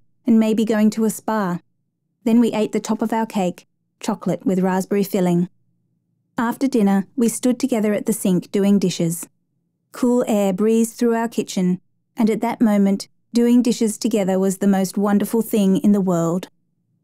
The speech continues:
The alarm sounded. I slammed it off and staggered into the kitchen. My Aunt Marcella appeared in her nightshirt and prepared breakfast. She had come to visit, telling me that she and Hank would stay as long as we needed.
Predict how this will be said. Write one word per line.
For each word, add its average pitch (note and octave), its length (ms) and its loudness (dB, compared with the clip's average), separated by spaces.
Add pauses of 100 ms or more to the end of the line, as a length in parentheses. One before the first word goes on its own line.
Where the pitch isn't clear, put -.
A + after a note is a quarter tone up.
(760)
The A3+ 120 2
alarm G3+ 320 0
sounded. F#3 520 0 (580)
I A3+ 100 -2
slammed A#3 400 0
it B3+ 80 0
off G3+ 200 -4
and G#3+ 100 2
staggered A3 400 -2
into G#3+ 180 0
the A3+ 80 -2
kitchen. - 500 -4 (680)
My G#3+ 120 -2
Aunt A#3 300 -4
Marcella A3 520 0
appeared G3+ 340 -2
in G#3 100 4
her A3+ 120 4
nightshirt F#3+ 580 0
and G3 100 -2
prepared G3 400 -2
breakfast. - 640 -8 (540)
She - 160 -2
had G#3+ 160 0
come A#3 200 2
to C4 100 2
visit, F3+ 480 -2
telling A#3 300 2
me A3 140 4
that - 120 -2
she A3+ 220 0
and A#3 100 2
Hank F#3+ 280 0
would F#3+ 120 -2
stay G3 300 -2
as F#3+ 100 0
long G#3 280 2
as - 140 -4
we A3+ 100 2
needed. F3 440 0